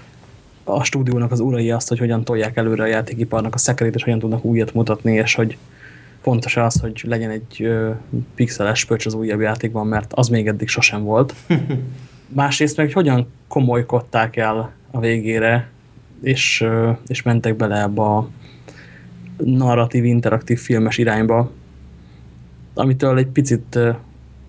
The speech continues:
Speaker 1: ö, amivel, amitől rendkívül sikeres lett a sorozat, másrészt egy picit unalmasabb lett, mint az első, ahol, ahol tényleg ott volt a város, gyújtsat fel.
Speaker 2: Mhm.
Speaker 1: Tehát, hogy érdekes beleköltözni ebbe a stúdióba, totál szar munkahelynek tűnik, ö,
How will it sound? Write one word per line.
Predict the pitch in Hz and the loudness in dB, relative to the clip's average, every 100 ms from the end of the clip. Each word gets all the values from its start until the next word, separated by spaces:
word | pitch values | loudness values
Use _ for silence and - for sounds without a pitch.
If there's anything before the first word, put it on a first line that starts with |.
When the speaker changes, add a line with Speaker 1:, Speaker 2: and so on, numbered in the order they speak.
| - | -6
Speaker 1:
ö, | 98 104 - | 0 0 2
amivel, | 147 143 139 | 2 2 2
amitől | 143 135 139 131 | 2 2 2 4
rendkívül | 147 - 135 117 | 2 2 2 0
sikeres | - 120 113 113 | 0 0 -2 -2
lett | 117 - | -6 -6
a | |
sorozat, | 117 131 139 | 0 0 2
másrészt | 131 131 | 0 -2
egy | - | -2
picit | 123 - | -4 -2
unalmasabb | 117 110 107 - 113 | -2 0 0 0 0
lett, | 110 | 0
mint | 113 110 | -2 -2
az | |
első, | 107 107 - 107 | -2 0 0 0
ahol, | 98 110 110 120 - - - - - - - - - | -2 0 0 0 -4 -14 -20 -20 -20 -20 -20 -20 -4
ahol | 120 117 117 120 | 0 2 2 0
tényleg | - 117 107 | 0 0 2
ott | 120 | 2
volt | 113 107 | 0 2
a | |
város, | 110 107 113 | 2 2 2
gyújtsat | 107 107 110 - | 2 2 0 -2
fel. | 107 104 120 - - | 0 0 0 -8 -6
Speaker 2:
Mhm. | 135 139 - - - - - - - - - - - _ - - - - | -4 -6 -8 -14 -20 -20 -20 -20 -20 -20 -20 -20 -20 _ -20 -20 -16 0
Speaker 1:
Tehát, | 143 | 2
hogy | 151 147 | 4 2
érdekes | - 180 135 123 120 - - 131 120 | 2 2 4 2 0 -2 -2 -2 -2
beleköltözni | 117 117 - 110 117 113 113 | -2 -2 -2 -2 -2 -2 -2
ebbe | 110 | -2
a | 117 | -4
stúdióba, | - 135 139 139 135 131 127 - - | 0 0 2 2 2 2 0 -4 -6
totál | 143 131 - - | -4 -2 -4 -2
szar | 110 113 | 0 2
munkahelynek | 131 131 120 113 117 120 | 2 2 2 2 0 0
tűnik, | 123 117 117 - | 0 0 0 0
ö, | 120 117 113 | 0 2 0